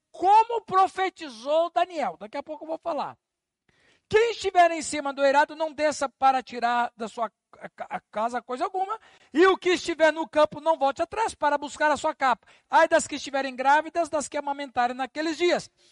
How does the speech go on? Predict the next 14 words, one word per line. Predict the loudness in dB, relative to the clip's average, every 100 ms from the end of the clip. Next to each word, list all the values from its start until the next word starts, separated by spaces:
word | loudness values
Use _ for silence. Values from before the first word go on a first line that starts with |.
| _
Orai | 4 6 8 6 4
para | 0 0
que | -2
isso | -10 -10
não | -6 -6
suceda | -6 -14 -4 -4 -4
no | -12
inverno." | -4 2 4 2 -4 _ _ _ _ _ _ _ _ _
Agora, | -2 4 4 2
verso | 0 -4 -6
dezenove. | -14 -8 -8 -6 -8 -8 -12 _ _ _ _ _
"Porque | 2 2 2
aqueles | 0 _ -4 -2 -4 -6
dias", | -4 0 0 0 -6